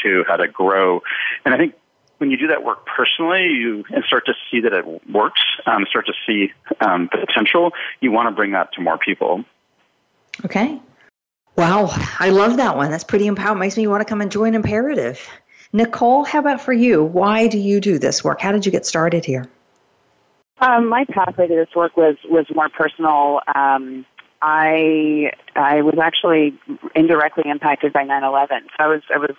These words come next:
Speaker 3: living and working in San Francisco at the time, and, you know, early in my career, and I had a great job, and I was in a corner office, et cetera. And then this, this, this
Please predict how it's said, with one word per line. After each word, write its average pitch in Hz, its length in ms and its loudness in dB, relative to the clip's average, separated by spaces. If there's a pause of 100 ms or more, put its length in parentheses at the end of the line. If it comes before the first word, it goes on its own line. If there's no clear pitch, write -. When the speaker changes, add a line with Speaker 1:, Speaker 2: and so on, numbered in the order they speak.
Speaker 3:
living 156 220 0
and 143 60 -6
working 139 280 -4
in 131 120 -6
San 139 120 2
Francisco - 560 -2
at - 80 -2
the - 80 -2
time, 143 480 0
and, 127 160 -2 (600)
you 165 100 2
know, - 120 2
early 156 140 4
in 147 80 2
my 131 120 2
career, 156 520 4
and 135 80 0
I 127 100 -6
had 135 180 -10
a - 140 -12
great 123 160 0
job, 139 460 2
and 131 120 0
I 120 80 -8
was 127 120 -8
in 127 80 -4
a 131 60 -4 (100)
corner 127 180 0
office, 135 340 -2
et 127 180 -4
cetera. 147 300 0
And 143 120 4
then 147 180 2
this, 131 100 0 (140)
this, 135 160 0
this 139 400 -2